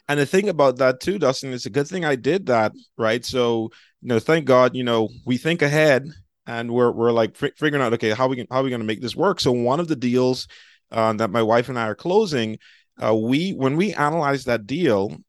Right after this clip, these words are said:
we analyze it with a six percent interest rate. Um, I'm sorry,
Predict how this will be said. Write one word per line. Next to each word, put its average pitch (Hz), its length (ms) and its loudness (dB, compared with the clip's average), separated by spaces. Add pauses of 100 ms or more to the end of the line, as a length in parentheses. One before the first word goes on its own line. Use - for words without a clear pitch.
(100)
we 135 240 -6
analyze 127 560 0
it 113 300 -4
with 110 420 -2
a 113 140 -4
six - 400 -2
percent 113 520 0 (280)
interest 120 380 -2
rate. 98 300 0 (540)
Um, 113 380 2 (180)
I'm 151 120 -6
sorry, 101 200 -4